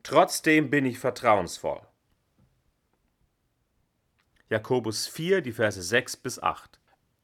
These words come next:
Es gibt aber desto größere Gnade. Deshalb spricht er: "Gott widersteht dem Hochmütigen,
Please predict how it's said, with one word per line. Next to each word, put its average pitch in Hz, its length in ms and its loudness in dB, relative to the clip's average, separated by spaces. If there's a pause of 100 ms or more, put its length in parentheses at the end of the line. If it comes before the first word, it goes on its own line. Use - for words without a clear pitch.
(120)
Es 123 220 4
gibt - 320 6
aber 147 220 10
desto 131 340 2
größere 131 580 2
Gnade. 87 540 2 (460)
Deshalb 175 360 8
spricht - 440 -2
er: 82 320 -10 (460)
"Gott 208 260 6
widersteht 185 520 4
dem 160 220 4
Hochmütigen, 107 800 -2